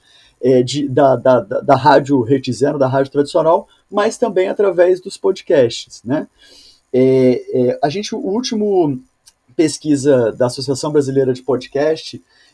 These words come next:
indica que a maior parte das pessoas que ouve, né, é, podcast ainda é a classe, é a classe A, né, é, escolarizada, masculina e jovem, né? Então, assim, ainda,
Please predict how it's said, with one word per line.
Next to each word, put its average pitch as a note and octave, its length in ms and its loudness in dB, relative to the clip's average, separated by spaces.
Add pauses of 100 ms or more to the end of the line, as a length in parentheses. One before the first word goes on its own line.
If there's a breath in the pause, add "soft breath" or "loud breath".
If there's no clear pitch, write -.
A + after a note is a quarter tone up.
(100)
indica G3+ 440 -4
que - 200 -2
a C#3 80 2
maior E3 300 -2
parte B2 560 -2
das C3 260 -4
pessoas B2+ 360 -6
que A#2 120 -8
ouve, C3 460 -2 (120)
né, C3 240 -6 (120)
é, G#2 240 -4
podcast D3 600 -2
ainda C3+ 300 -2
é A#2 60 0
a A#2 60 -4
classe, G#2 440 -8 (340 soft breath)
é A#2 100 -2
a A#2 60 2
classe - 480 -6
A, D#3 280 2 (120)
né, D#3 300 -4 (400)
é, B2+ 140 2 (100)
escolarizada, E3+ 1040 2
masculina E3 880 -8
e E3+ 100 -10
jovem, A#2+ 600 2
né? B2+ 160 -4
Então, D#3+ 140 -6
assim, C#3+ 180 -6
ainda, D3+ 240 -2